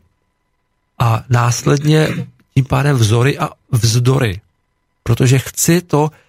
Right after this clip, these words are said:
ten program, který už dál nechci u sebe, tak ho chci změnit podle něčeho. A tady je ta velká rizikovost, přesně ten dvanáctý rok, kdy si najdu vzor party, vzor drog, vzor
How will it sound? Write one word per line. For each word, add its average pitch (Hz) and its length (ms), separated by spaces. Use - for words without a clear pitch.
ten 113 200
program, 139 540
který 123 280
už - 200
dál 110 260
nechci 101 340
u 139 80
sebe, 127 400
tak - 220
ho 123 120
chci - 240
změnit 139 420
podle 143 280
něčeho. 127 520
A - 60
tady 120 260
je 147 120
ta 139 220
velká 151 480
rizikovost, 151 640
přesně 143 340
ten 135 140
dvanáctý 127 480
rok, 127 200
kdy 123 160
si - 140
najdu 139 240
vzor 123 420
party, 101 500
vzor 123 460
drog, 110 360
vzor 135 400